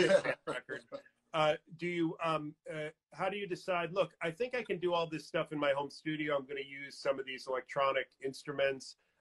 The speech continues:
Speaker 1: I'm gonna just craft it my own way." And how do you decide, "This is a band record. This is what, this is what I want it to sound like"?
Speaker 2: Um, well, I mean, I went through a period in the two thousands where I was making records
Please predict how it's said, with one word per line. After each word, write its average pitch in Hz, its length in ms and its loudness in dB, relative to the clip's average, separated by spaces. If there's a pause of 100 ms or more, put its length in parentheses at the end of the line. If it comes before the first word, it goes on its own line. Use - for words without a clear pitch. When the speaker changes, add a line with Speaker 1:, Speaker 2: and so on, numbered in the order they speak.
(140)
Speaker 1:
I'm 135 140 -2
gonna 139 240 4
just 135 260 -4
craft 135 380 2
it 151 100 -4
my 131 160 2
own 135 220 4
way." 123 340 2 (240)
And 135 100 0
how 143 200 6
do 147 80 -2
you 143 100 -4
decide, 131 480 0
"This 143 160 -4
is - 80 -12
a 135 60 -4
band 117 340 0
record. 82 380 -12
This 110 100 -8
is 113 80 -8
what, 117 140 0 (500)
this 131 100 -8
is 113 120 -10
what 120 100 6
I 113 60 8
want 107 220 6
it 90 40 -16
to - 60 -12
sound 90 300 -2
like"? 78 180 -12 (320)
Speaker 2:
Um, 208 420 10
well, 240 320 0
I 233 60 0
mean, 233 140 2
I 240 40 -2
went 254 240 0
through 320 160 -4
a 302 60 -8
period 247 400 -6
in 220 80 -4
the 196 80 -6
two 202 220 -8
thousands 196 540 4
where 170 120 2
I 160 40 0
was 151 140 -6
making 165 320 -2
records 156 400 -2